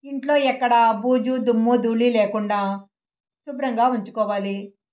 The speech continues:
అలాంటి ఇంట్లోకి రావటానికి లక్ష్మీదేవి చాలా ఇష్టపడుతుంది. సాయంత్ర సమయంలో నిద్రపోవటము, ఇంట్లో ఎప్పుడూ గొడవలు పడటము, ఇలాంటి పనులు అసలు చేయకూడదు. అలాంటి పనులు చేసే వారి ఇంట్లోకి లక్ష్మీదేవి రావటానికి ఇష్టపడదు.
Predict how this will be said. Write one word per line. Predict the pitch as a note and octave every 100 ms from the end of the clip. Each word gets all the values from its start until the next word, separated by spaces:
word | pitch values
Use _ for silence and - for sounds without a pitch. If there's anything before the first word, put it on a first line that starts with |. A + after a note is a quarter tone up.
| B3+
అలాంటి | C4 C#4 C#4
ఇంట్లోకి | C4+ C4+ C4+ C4
రావటానికి | A#3+ A3+ A#3 A3+ A3 G#3+ A3
లక్ష్మీదేవి | A3 - B3 A#3 G#3+ G#3+ G#3 G3+
చాలా | A3+ G#3+
ఇష్టపడుతుంది. | A3 G3+ G#3+ G3 G3 G3 F#3+ F#3+ F#3+ G3 _ _ _ _ _ _ _ _ _ C#4
సాయంత్ర | C#4 D4 D4+
సమయంలో | D4 C#4+ C#4 C4 C4
నిద్రపోవటము, | B3+ G#3+ A#3+ A#3+ A#3 G#3+ A3 G#3 G#3 G#3 G#3 _ _ D4
ఇంట్లో | C4+ C#4 C#4+ C4+
ఎప్పుడూ | B3+ B3 B3
గొడవలు | A#3+ A3+ A#3 A#3+
పడటము, | A3+ A3 G#3+ G3+ G3 G3+ C4
ఇలాంటి | C4 B3 A3+
పనులు | G3+ G3+ G3
అసలు | A#3 G3 A3
చేయకూడదు. | A3 F#3+ G3+ F#3+ F#3 F#3+ F#3+ _ _ _ -
అలాంటి | C4 C4+ C4
పనులు | C4+ C#4 C#4
చేసే | C4 C4 B3+
వారి | A#3 A3
ఇంట్లోకి | A3 A#3+ A#3 A3
లక్ష్మీదేవి | G#3 G3+ B3 A#3+ A#3+ A#3+
రావటానికి | A3 G3 G3+ G#3+ F#3+ A#3 A#3+
ఇష్టపడదు. | G3 G#3+ G3+ F#3 E3+ F#3